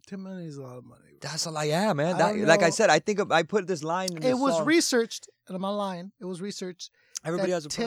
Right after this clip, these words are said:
Speaker 1: ten million is the magic number
Speaker 2: That everybody
Speaker 1: that
Speaker 2: would
Speaker 1: would
Speaker 2: just,
Speaker 1: make
Speaker 2: yeah,
Speaker 1: anyone
Speaker 2: anybody
Speaker 1: do
Speaker 2: do
Speaker 1: anything.
Speaker 2: anything.
Speaker 1: Now listen to this.
Speaker 2: Yeah.
Speaker 1: Ten million dollars.
Speaker 2: Anybody, dude. I'd do it with anybody.
Speaker 1: What wouldn't you do for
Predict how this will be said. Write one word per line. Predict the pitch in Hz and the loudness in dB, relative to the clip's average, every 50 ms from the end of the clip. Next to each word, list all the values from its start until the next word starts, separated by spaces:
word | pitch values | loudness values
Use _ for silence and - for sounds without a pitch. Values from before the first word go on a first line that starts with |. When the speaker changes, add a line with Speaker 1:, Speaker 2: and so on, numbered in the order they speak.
| 240 240 | -4 -4
Speaker 1:
ten | 233 233 | -4 -4
million | 240 247 233 233 240 240 247 240 247 - _ | -4 -4 -4 -4 -6 -6 -6 -8 -10 -12 _
is | - 214 196 190 180 160 139 | -8 -6 -4 -4 -6 -6 -8
the | - 180 165 | -10 -10 -10
magic | 170 180 185 185 180 - 160 - | -8 -8 -10 -10 -12 -14 -16 -16
number | 156 165 160 147 139 131 131 143 - - | -14 -14 -14 -14 -16 -16 -20 -14 -6 -4
Speaker 2:
That | 143 139 | -2 0
everybody | 143 151 160 165 160 143 151 147 | 0 0 -2 -2 -2 -2 -2 -2
Speaker 1:
that | 147 | -2
Speaker 2:
would | - | -2
Speaker 1:
would | 185 180 | -4 -4
Speaker 2:
just, | 190 190 | -4 -4
Speaker 1:
make | 202 190 - 120 | -4 -6 -6 -4
Speaker 2:
yeah, | 147 185 196 | -4 -4 -4
Speaker 1:
anyone | 202 190 196 202 190 175 180 175 165 | -4 -6 -8 -8 -10 -10 -10 -10 -8
Speaker 2:
anybody | 139 156 156 165 147 139 139 | -8 -6 -6 -4 -4 -6 -6
Speaker 1:
do | - | -4
Speaker 2:
do | 147 147 | -2 -2
Speaker 1:
anything. | 151 185 220 208 - - 117 | -2 -2 -2 -4 -6 -8 -14
Speaker 2:
anything. | 113 - _ _ _ _ - - - _ - | -16 -18 _ _ _ _ -20 -20 -18 _ -8
Speaker 1:
Now | 226 226 | -4 -2
listen | 247 233 - 247 185 | -2 -2 -2 -4 -6
to | - | -6
this. | 175 139 143 - - _ - | -8 -10 -10 -14 -20 _ -12
Speaker 2:
Yeah. | 127 117 107 107 _ _ _ _ _ | -12 -12 -12 -14 _ _ _ _ _
Speaker 1:
Ten | - - 165 156 160 170 196 226 - _ _ _ _ _ _ _ _ _ _ _ _ _ _ _ _ _ _ _ _ _ 226 | -16 -12 -10 -10 -8 -10 -10 -12 -14 _ _ _ _ _ _ _ _ _ _ _ _ _ _ _ _ _ _ _ _ _ -10
million | 156 156 156 151 151 156 156 147 151 151 147 147 147 143 139 139 143 147 _ _ _ _ _ _ _ - | -8 -8 -6 -6 -6 -6 -8 -8 -8 -10 -10 -10 -10 -12 -12 -14 -14 -18 _ _ _ _ _ _ _ -20
dollars. | - - - - - - - - - | -20 -20 -20 -20 -20 -20 -20 -20 -20
Speaker 2:
Anybody, | - 170 180 160 135 123 120 120 120 120 113 _ | -16 -14 -14 -14 -12 -14 -16 -16 -18 -20 _ _
dude. | 127 131 135 135 | -20 -18 -18 -18
I'd | 127 123 | -18 -16
do | 123 131 | -16 -14
it | 131 | -14
with | 127 123 | -14 -14
anybody. | 127 127 123 120 120 117 117 117 117 | -14 -16 -18 -18 -18 -18 -18 -12 -6
Speaker 1:
What | - 196 208 208 | -4 -2 -2 -2
wouldn't | 170 185 208 208 214 202 175 147 | 0 0 0 0 0 -2 -6 -8
you | 160 151 | -10 -12
do | 135 - 147 147 | -12 -14 -16 -16
for | - _ | -18 _